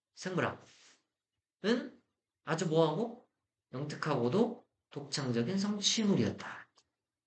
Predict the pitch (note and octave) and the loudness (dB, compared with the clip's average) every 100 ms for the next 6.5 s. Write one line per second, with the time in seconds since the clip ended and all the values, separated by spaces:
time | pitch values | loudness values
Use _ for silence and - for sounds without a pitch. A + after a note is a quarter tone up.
0 | _ _ _ _ _ _ G2 F#2+ - - | _ _ _ _ _ _ -20 -20 -20 -20
1 | _ _ - C#3+ - D#3+ B3 B3 A#3+ A#3+ | _ _ -10 -8 2 8 8 8 0 0
2 | B3 A#3 G#3+ G3 F#3+ - - F#4 G4+ F#4 | 0 2 4 4 2 -6 -4 2 6 8
3 | C#4+ A#3 G3+ E3+ C#3+ B2+ C#3+ G#3 A#2+ G2 | 8 8 2 2 -2 -2 -2 -2 -4 -6
4 | - _ _ _ _ _ _ _ A#2 B2 | -14 _ _ _ _ _ _ _ -4 0
5 | G3+ F3 D3+ G#3 A#3 F#3 C3+ D3 D3+ - | 2 2 2 2 4 4 4 2 0 2
6 | C3+ E3+ D#3+ G2 | 2 4 4 2